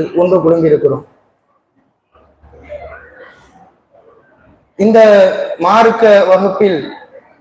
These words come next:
உமர் இப்னு ஹத்தாப் ரலியல்லாஹு அன்ஹு அவருடைய வாழ்க்கையில் நடந்த ஒரு நிகழ்வும் அதிலிருந்து நமக்கு என்ன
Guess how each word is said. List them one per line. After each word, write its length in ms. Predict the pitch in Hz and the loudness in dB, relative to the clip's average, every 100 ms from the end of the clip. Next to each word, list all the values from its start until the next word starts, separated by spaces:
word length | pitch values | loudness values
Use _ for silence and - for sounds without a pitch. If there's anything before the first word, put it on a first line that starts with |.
| _ - - _ - - | _ -20 -20 _ -10 -2
உமர் 280 | 214 247 247 | 0 2 2
இப்னு 240 | 233 233 233 | 4 4 2
ஹத்தாப் 520 | - - 226 233 240 - | 0 0 2 4 4 2
ரலியல்லாஹு 580 | 190 226 220 220 214 214 | 2 2 2 4 2 2
அன்ஹு 160 | 208 202 | 0 -2
அவருடைய 320 | 190 190 190 185 170 | 0 0 2 2 2
வாழ்க்கையில் 520 | 180 196 202 190 175 | 0 0 -2 -2 -2
நடந்த 300 | 175 190 190 175 165 - 165 | -2 0 2 2 0 -6 -6
ஒரு 140 | 170 | -4
நிகழ்வும் 480 | 165 175 165 170 190 - - _ _ _ _ _ _ - | -2 0 -2 -4 -6 -8 -20 _ _ _ _ _ _ -2
அதிலிருந்து 580 | 185 220 240 240 254 247 | 2 2 4 4 4 2
நமக்கு 340 | 214 240 233 220 | 2 0 0 0
என்ன 200 | 220 | 2